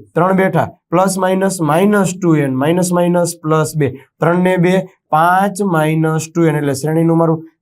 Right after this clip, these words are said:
એનમું પદ શું મળશે? તો કે સર પાંચ માઇનસ ટુ એન. આ થયું તમારું પ્રથમ પદ, તો કે ત્રણ, બીજું પદ, તો કે બે પદનો સરવાળો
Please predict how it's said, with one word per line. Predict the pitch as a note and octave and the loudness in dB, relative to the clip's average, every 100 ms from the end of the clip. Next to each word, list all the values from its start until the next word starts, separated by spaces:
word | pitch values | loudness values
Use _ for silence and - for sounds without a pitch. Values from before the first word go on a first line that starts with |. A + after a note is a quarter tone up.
| - E3 | -2 0
એનમું | G#3+ A#3+ A#3+ A3+ | 2 2 2 2
પદ | A3 G#3 | 0 2
શું | A3 G#3+ | 2 2
મળશે? | G3 F3+ F3+ F3+ F3+ - | 0 0 -2 -2 -6 -10
તો | D#3+ | -8
કે | E3 | -4
સર | E3 D#3 B2 | 0 0 2
પાંચ | C#3+ E3 F3 E3+ | 2 2 0 -4
માઇનસ | C#3+ C3+ C3+ C#3 C#3 C3+ C3 - _ | -4 -4 -4 -4 -2 -4 -8 -18 _
ટુ | D3+ B2+ | -6 -6
એન. | F#2+ - - - - - - | -6 -14 -20 -20 -20 -10 -2
આ | D#3+ | 0
થયું | E3 F3+ F3 | 2 0 2
તમારું | E3+ E3+ E3+ E3 E3 D#3+ _ - | 2 2 2 2 -2 -10 _ -4
પ્રથમ | E3+ F#3+ G3+ G3+ | -2 0 -2 0
પદ, | G3+ G3+ E3 | 0 0 -4
તો | |
કે | D3+ E3 D#3+ | -4 -4 -2
ત્રણ, | E3 F3 F#3+ G3 G3+ - _ | 0 2 2 0 -4 -12 _
બીજું | C3+ F3 E3+ G#3+ G#3 | -6 -4 -2 -2 0
પદ, | G#3 G#3+ G#3 G#3 | 0 2 0 -2
તો | E3+ E3+ | -4 -2
કે | E3+ E3+ | -2 -2
બે | D#3+ G3 | 2 2
પદનો | F#3+ F3+ F3+ | 0 -2 -2
સરવાળો | F3+ E3+ E3 D#3 | 0 2 2 0